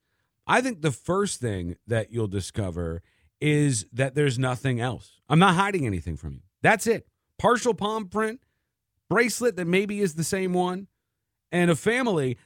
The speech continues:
that in those police reports said, "Mom didn't really care much about jewelry. She didn't really care." And if she did get robbed, this is almost word for word in the police report.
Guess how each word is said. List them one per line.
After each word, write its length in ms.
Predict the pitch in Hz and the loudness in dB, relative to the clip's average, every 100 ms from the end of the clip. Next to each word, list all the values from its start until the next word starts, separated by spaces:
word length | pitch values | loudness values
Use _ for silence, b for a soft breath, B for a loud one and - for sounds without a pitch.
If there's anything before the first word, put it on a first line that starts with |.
| b | b
that 160 | 175 - | 2 2
in 240 | 226 285 285 | -2 2 4
those 240 | 254 233 | 2 2
police 400 | - 233 262 254 | -2 -2 -2 -2
reports 400 | 214 185 185 156 | -2 -2 -4 -4
said, 320 | 202 190 180 - _ _ | -2 -2 -4 -14 _ _
"Mom 240 | 247 294 311 | -4 -2 0
didn't 160 | 262 | 0
really 200 | 220 180 | 2 2
care 260 | 110 135 127 | 0 -2 0
much 240 | 117 - | -2 -2
about 280 | 107 98 90 | -4 -4 -4
jewelry. 520 | 95 101 87 78 71 _ _ _ _ | -4 -2 -2 -4 -8 _ _ _ _
She 180 | - 190 | -2 2
didn't 180 | 185 180 | 2 0
really 180 | 165 143 | -6 -4
care." 340 | 151 139 95 _ _ - | -4 -4 -6 _ _ 0
And 200 | 185 202 | 2 4
if 260 | 190 - | 0 -2
she 220 | - 208 | -10 -6
did 320 | 170 143 220 180 | -4 -2 -2 2
get 240 | 202 170 | 2 2
robbed, 480 | 165 160 180 180 143 | 2 2 0 -4 2
this 200 | 190 196 | 2 2
is 220 | 185 - - | -2 -4 -2
almost 480 | 220 220 156 127 110 | 0 2 0 -2 -10
word 320 | 135 143 131 | -2 0 0
for 180 | 107 127 | -2 -2
word 380 | 117 107 82 71 _ _ _ _ _ | 0 -2 -4 -8 _ _ _ _ _
in 220 | 180 208 | 2 4
the 80 | 190 | 2
police 400 | 147 151 147 127 | 0 0 -2 -2
report. 260 | 110 95 | -4 -4